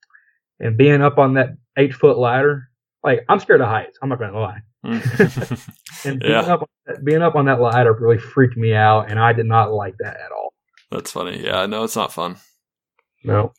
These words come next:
Speaker 2: We've
Speaker 1: But,
Speaker 2: had,
Speaker 1: uh,
Speaker 2: uh, I've had people fall on me when I was, when I was flying a Caravan. Like, I go turn around and go look at something, all of a sudden I hear 'em just fall on the ground, and it was,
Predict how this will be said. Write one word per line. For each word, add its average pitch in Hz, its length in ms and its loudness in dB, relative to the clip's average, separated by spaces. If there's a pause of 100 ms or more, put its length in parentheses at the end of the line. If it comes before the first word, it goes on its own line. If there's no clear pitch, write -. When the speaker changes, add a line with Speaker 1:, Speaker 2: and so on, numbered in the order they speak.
Speaker 2:
We've 123 140 8
Speaker 1:
But, 147 80 8
Speaker 2:
had, 143 260 8
Speaker 1:
uh, 110 100 0
Speaker 2:
uh, 104 80 0
I've 117 160 -4
had 139 160 -2
people 117 220 -8
fall 113 400 -2
on 101 120 -8
me 101 160 -10
when - 140 -12
I 104 100 -10
was, 98 460 -12
when 110 140 -14
I - 20 -10
was 104 100 -14
flying 113 220 -8
a 107 60 -14
Caravan. 110 440 -10
Like, 110 140 -12
I 113 120 -8
go 110 200 -8
turn 113 220 -8
around 110 360 -6
and 113 80 -8
go 110 140 -6
look 113 220 -8
at 113 120 -8
something, 110 320 -10
all 107 120 -6
of - 20 -10
a - 40 -12
sudden 110 160 -10
I 104 40 -16
hear 110 140 -12
'em 107 120 -14
just 104 160 -12
fall 113 300 -6
on 107 100 -16
the 107 60 -18
ground, 117 420 -4
and 110 160 -4
it 107 80 -8
was, 107 280 -8